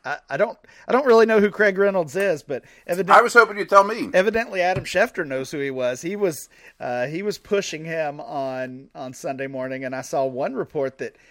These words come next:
Speaker 1: uh, that Schefter actually started Craig Reynolds in his
Speaker 2: I saw
Speaker 1: own
Speaker 2: that.
Speaker 1: fantasy
Speaker 2: Funny.
Speaker 1: league, and it paid off. He had eleven carries for the Lions, eighty-three yards, had a couple catches for sixteen yards as well.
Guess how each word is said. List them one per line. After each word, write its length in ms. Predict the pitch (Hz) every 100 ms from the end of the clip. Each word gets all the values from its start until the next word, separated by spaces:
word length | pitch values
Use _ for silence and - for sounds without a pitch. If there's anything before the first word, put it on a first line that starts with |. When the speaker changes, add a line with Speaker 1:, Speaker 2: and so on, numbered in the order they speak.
| _ _
Speaker 1:
uh, 280 | - 120 123 -
that 120 | 131
Schefter 480 | - 208 254 - 175
actually 380 | 170 - 190 156
started 420 | - 185 185 165
Craig 280 | 196 180 175
Reynolds 400 | 185 190 151 -
in 260 | 185 170
his 220 | 139 202
Speaker 2:
I 100 | 196 175
saw 220 | 180 -
Speaker 1:
own 60 | 156
Speaker 2:
that. 220 | 117 -
Speaker 1:
fantasy 480 | 220 247 240 202 165
Speaker 2:
Funny. 120 | 139
Speaker 1:
league, 260 | 113 104 _ - - _
and 160 | 156 165
it 100 | 165
paid 240 | 190 185
off. 260 | 175 175 170
He 140 | 156
had 180 | 165 156
eleven 420 | 143 165 160 156
carries 380 | 170 143 143 139
for 240 | - 160 151
the 80 |
Lions, 460 | 135 135 135 131 123
eighty-three 520 | 151 151 139 147 143
yards, 400 | 127 123 123 120 - - -
had 120 | 160
a 60 |
couple 280 | 143 147 131
catches 400 | 117 131 - 123
for 100 | -
sixteen 540 | 113 123 - - 135 123
yards 260 | 117 120
as 160 | 113 -
well. 380 | 156 151 139